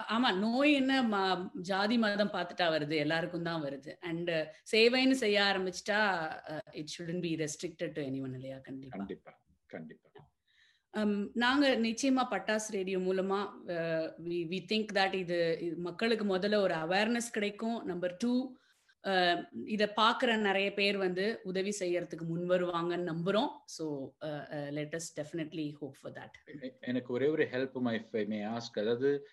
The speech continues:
Speaker 2: uh, கொஞ்சம் க-, வலைதளத்துல Google மாதிரி போய் doctor கிருஷ்ணன் சுவாமிநாதன் இதயங்கள் charitable ட்ரஸ்ட்னு போட்டா எங்களோட வெப்சைட் வரும்.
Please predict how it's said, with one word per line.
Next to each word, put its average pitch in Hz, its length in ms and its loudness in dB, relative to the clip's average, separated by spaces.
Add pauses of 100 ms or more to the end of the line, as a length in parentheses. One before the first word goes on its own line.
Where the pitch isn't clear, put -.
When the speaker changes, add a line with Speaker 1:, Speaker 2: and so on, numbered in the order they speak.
(140)
Speaker 2:
uh, 104 140 0
கொஞ்சம் 104 360 -2
க-, 113 40 -4
வலைதளத்துல 123 760 0
Google 127 300 0
மாதிரி 131 280 0
போய் 127 260 -2
doctor 120 260 -2
கிருஷ்ணன் 135 340 -6
சுவாமிநாதன் 123 640 0
இதயங்கள் 131 380 2 (100)
charitable 117 500 0
ட்ரஸ்ட்னு 117 320 -2
போட்டா 113 240 0
எங்களோட 98 460 0 (360)
வெப்சைட் 107 440 0
வரும். 107 380 0